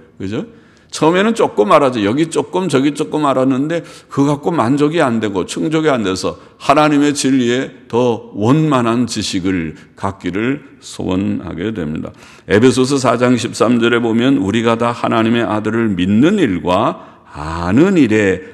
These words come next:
하나가 되어, 이런 표현이 있습니다. 믿는 일, 믿음과 지식에 하나가 되어 온전한 사람을 이루어 그리스도의 장성한 분량이 충만한 데까지 이르리라.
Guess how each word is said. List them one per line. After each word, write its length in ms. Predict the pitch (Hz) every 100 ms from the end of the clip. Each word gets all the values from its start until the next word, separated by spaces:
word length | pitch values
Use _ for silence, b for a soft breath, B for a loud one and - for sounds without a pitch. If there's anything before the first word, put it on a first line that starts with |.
| -
하나가 640 | - - - 120 120 131 147
되어, 420 | 117 107 92 82
이런 220 | 92 92
표현이 260 | 82 87 76
있습니다. 340 | 73 76 123 B B B
믿는 460 | 95 110 120 156 170
일, 160 | 123
믿음과 800 | 87 123 170 160 165 180 196 - -
지식에 640 | - 185 156 139 151 - -
하나가 580 | - 123 120 143 185 147
되어 600 | 101 104 143 160 - -
온전한 800 | 107 120 123 127 131 160 196 214
사람을 500 | 180 - 151 165 170
이루어 480 | 156 151 127 98 90 B B
그리스도의 680 | - 131 135 135 139 156 165
장성한 720 | - 104 120 123 131 139 147
분량이 520 | 135 127 135 127 139
충만한 540 | 139 - 151 143 135 127
데까지 460 | 127 110 107 113
이르리라. 560 | 110 101 101 90 85